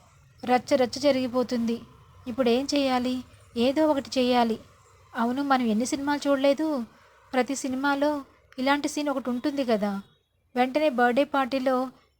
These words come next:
హీరో హీరోయిన్ని దగ్గర చేయడాని కోసం పవర్ కట్ అనేది ఉంటుంది,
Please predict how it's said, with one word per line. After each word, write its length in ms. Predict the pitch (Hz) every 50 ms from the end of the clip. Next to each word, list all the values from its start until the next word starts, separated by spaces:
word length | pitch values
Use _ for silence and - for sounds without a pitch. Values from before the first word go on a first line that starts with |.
| -
హీరో 260 | 302 311 302 311 311 294
హీరోయిన్ని 680 | 254 285 285 277 285 277 277 277 269 262 262 254 247
దగ్గర 300 | 214 233 220 208 269 285
చేయడాని 500 | 285 - 285 269 262 247 262 254 240 240
కోసం 500 | - 254 240 226 - 247 240 233 240 240 - - _ _ _ _ - -
పవర్ 220 | 277 262 294 302
కట్ 260 | - 311 294 294 -
అనేది 220 | 277 262 269 269 262
ఉంటుంది, 440 | 247 240 220 247 220 226 226 220